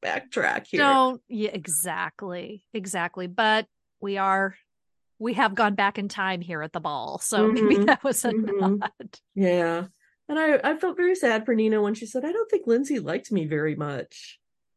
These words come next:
Speaker 2: Ugh.
Speaker 1: That was heartbreaking.
Speaker 2: It's gonna be interesting. I don't know what a satisfactory resolution is going to be to the whole Lindsay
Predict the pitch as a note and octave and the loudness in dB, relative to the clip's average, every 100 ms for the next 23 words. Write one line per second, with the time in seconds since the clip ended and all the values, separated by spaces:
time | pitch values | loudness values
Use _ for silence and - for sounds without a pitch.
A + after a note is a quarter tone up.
0 | _ A3 B3+ - - - - _ _ _ | _ -6 -6 -6 -8 -12 -16 _ _ _
1 | - C4+ A#3 A3 F#3 - F3+ F3 F#3+ F#3 | -2 0 -2 2 0 2 0 0 0 2
2 | F#3+ A3+ A3 _ _ _ D#4 D#4+ - E4 | 2 0 -4 _ _ _ -4 -2 -2 0
3 | C4 A#3 A3 A3 G#3+ - G3 - F#3 F3 | 0 0 -4 -2 -4 -4 -6 -4 -6 -8
4 | F3+ _ _ _ - A3 A#3+ A#3+ A3+ G#3 | -14 _ _ _ -2 2 4 2 0 -2
5 | G3+ F#3+ F#3 F3+ - F#3+ F3 F3 - E3+ | -2 0 -2 -4 -4 -2 -2 -2 -4 -2
6 | D#3+ - F3+ F3 E3 - G3 _ _ F#3+ | -4 -6 -10 -8 -8 -12 -16 _ _ -6
7 | F#3 F3 F3 F3 E3+ - F3+ D#3+ - F3 | -6 -4 -6 -6 -8 -8 -8 -6 -8 -8
8 | D#3+ D#3+ - E3+ D#3+ - E3+ E3+ D#3 D#3+ | -10 -12 -10 -10 -10 -12 -12 -10 -10 -10
9 | D#3+ D#3 - D#3 D3+ | -12 -10 -10 -10 -14